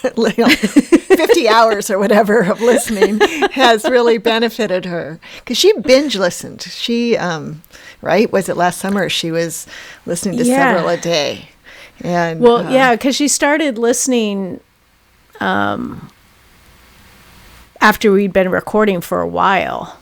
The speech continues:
Speaker 1: Right, yeah.
Speaker 2: And so she, like, she actually caught up and then was listening on a, on a very, and, well, she still listens on a very regular basis.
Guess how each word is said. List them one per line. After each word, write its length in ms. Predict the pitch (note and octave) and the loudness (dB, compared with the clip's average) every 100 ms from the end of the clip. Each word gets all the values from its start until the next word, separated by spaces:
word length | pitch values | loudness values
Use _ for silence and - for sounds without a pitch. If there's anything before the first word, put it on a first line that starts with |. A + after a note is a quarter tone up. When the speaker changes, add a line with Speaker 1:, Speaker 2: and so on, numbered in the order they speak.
| _ - | _ -4
Speaker 1:
Right, 320 | E3 D#3 - - - - | 0 0 -2 -14 -16 -6
yeah. 280 | E3 D3+ D#3 _ - | -4 -4 -8 _ -4
Speaker 2:
And 500 | F#3 F3+ F3+ E3 - | -2 0 -2 -4 -6
so 380 | - - F3 - | -4 0 0 0
she, 720 | - - G3 G3+ G3 F3+ E3+ _ _ _ - | -6 -4 -2 0 0 -2 -4 _ _ _ -8
like, 220 | F2 E2+ _ _ _ _ _ _ _ _ - | -6 -6 _ _ _ _ _ _ _ _ -10
she 340 | - - F3 E3 | -6 -2 0 0
actually 400 | D#3 - E3+ D#3 | -2 -2 -2 -2
caught 300 | - D#3 E3 | -2 -2 0
up 220 | F#3+ F3+ | -2 -2
and 100 | E3 | -4
then 140 | D#3+ F3+ | -4 -4
was 220 | F3+ - | -4 -4
listening 760 | E3 - E3+ E3 D#3+ D#3 E3+ - - | -4 -2 -4 -2 -4 -6 -8 -12 -8
on 160 | E3 | -4
a, 160 | F3 - _ - | -4 -6 _ -8
on 180 | E3 E3 | -6 -4
a 100 | E3 | -4
very, 320 | E3 E3 E3 - | -2 -2 -2 -4
and, 320 | F3+ F3 E3+ | -4 -4 -2
well, 100 | F3+ | 0
she 160 | F3+ F#3+ | 0 0
still 240 | F3 A3 | 2 2
listens 340 | F#3+ E3 F3 E3 | 4 2 -2 -4
on 120 | D#3+ | -4
a 60 | D#3+ | -4
very 240 | D#3+ D#3+ | -4 -4
regular 400 | E3 E3+ F3 E3+ | -4 -6 -6 -6
basis. 580 | E3+ E3 - E3 - | -6 -8 -8 -10 -12